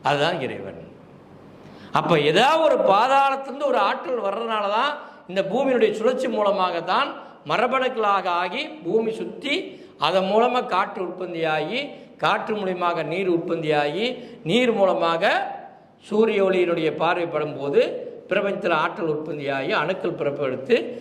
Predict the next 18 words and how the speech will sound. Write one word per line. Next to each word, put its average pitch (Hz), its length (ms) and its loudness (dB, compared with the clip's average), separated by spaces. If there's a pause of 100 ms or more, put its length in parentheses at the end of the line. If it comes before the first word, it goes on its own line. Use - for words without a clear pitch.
(180)
இந்த 143 100 2 (140)
மண்ணுக்கும் 180 520 0 (640)
இந்த 135 120 0 (160)
காற்றுக்கும் 170 580 0 (260)
இந்த 139 120 -4 (1000)
நீருக்கும் 190 520 4 (840)
வெப்பத்துக்கும் 160 680 2 (240)
சம்மந்தப்பட்டு 135 440 -2 (100)
தான் 190 140 2
நம்ம 127 200 -2
பிறக்கிறோம். 117 380 -6 (1300)
அப்ப 156 120 4 (160)
ஆகாயத்துடைய 202 500 4 (100)
தன்மையினால 170 520 2
தான் 294 120 0 (280)
நம்ம 165 140 -6 (100)
வாழ்ந்துட்டு 131 380 -4
இருக்கிறோம். 95 300 -12